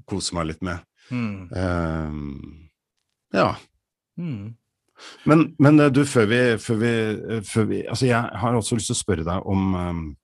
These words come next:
Speaker 1: før vi legger på.
Speaker 2: <laughs>
Speaker 1: Eh, har du gjort mye musikal der?
Speaker 2: Du, er jo, jeg akkurat, eh, nå er f-, ferdig med, jeg har vært på Nordland Teater, og vi har holdt på med Så som i himmelen.
Speaker 1: Ja, men det er det jeg vet.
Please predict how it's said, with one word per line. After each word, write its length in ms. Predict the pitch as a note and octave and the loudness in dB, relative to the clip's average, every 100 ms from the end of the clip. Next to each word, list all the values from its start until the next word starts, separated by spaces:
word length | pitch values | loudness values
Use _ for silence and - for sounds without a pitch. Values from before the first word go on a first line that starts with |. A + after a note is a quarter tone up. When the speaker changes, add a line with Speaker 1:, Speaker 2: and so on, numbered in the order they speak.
| _ _ _ _ | _ _ _ _
Speaker 1:
før 160 | - F#2 | -4 -2
vi 120 | F#2 F#2 F#2 F#2+ | 0 0 0 0
legger 240 | G2 D2+ | 0 0
på. 240 | - - F#2 | 0 2 0
Speaker 2:
<laughs> 60 | G#2 - - - | -4 -10 -18 -10
Speaker 1:
Eh, 300 | D#3 - G#2 G#2 G2+ - - - - _ _ - - | -8 -4 -4 -4 -8 -10 -16 -20 -20 _ _ -14 2
har 80 | C#3+ | 4
du 140 | F2+ E2+ | 4 4
gjort 220 | E2+ G2 G2+ | 4 4 6
mye 220 | F#2 F#2 | 6 6
musikal 480 | F#2 - - F2+ A2 | 4 2 -2 0 0
der? 220 | - - _ _ _ _ _ _ _ _ - - | 0 -6 _ _ _ _ _ _ _ _ -20 -14
Speaker 2:
Du, 100 | - | 0
er 140 | D3+ C3 | 2 2
jo, 80 | F#3+ | 0
jeg 280 | D#3+ F3 E3 | 0 0 -2
akkurat, 560 | F#3 G3+ D#3 - - | -4 -2 -2 -4 -4
eh, 160 | C#3 B2+ | 0 2
nå 300 | B2+ D#3+ A3 | 2 2 0
er 80 | C#3 | -2
f-, 240 | B2 - G#2+ | -4 -10 -14
ferdig 420 | - C3 D#3+ B2+ | -2 0 0 -2
med, 160 | G2+ G#2 | -4 -6
jeg 140 | G2+ | -6
har 80 | A2+ | -6
vært 160 | C3 - | -6 -6
på 100 | B2 | -4
Nordland 240 | A#2+ B2+ - | 0 -2 0
Teater, 380 | B2 C#3 F2 E2+ | -4 -4 -8 -8
og 40 | |
vi 60 | F#2+ | -10
har 80 | |
holdt 160 | G2+ G2 | -12 -10
på 100 | A2 | -10
med 140 | G2 | -10
Så 100 | - | -10
som 220 | A2+ G2+ F#2 | -10 -10 -10
i 20 | |
himmelen. 380 | A2 C3+ - - _ - - | -8 -8 -10 -20 _ -18 0
Speaker 1:
Ja, 120 | C#3 | 4
men 120 | E3+ | 6
det 80 | F#3+ | 6
er 80 | C3+ | 4
det 80 | |
jeg 160 | C#3+ D3+ | 4 2
vet. 340 | E3+ E3 - | 0 -2 -8